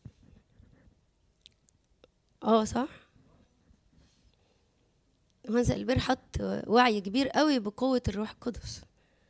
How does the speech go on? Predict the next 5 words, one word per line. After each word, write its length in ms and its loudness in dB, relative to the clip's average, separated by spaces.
وعلى 340 0
مستويات 580 -2
مختلفة 560 -2
وبأمثلة 540 0
حياتية. 560 -2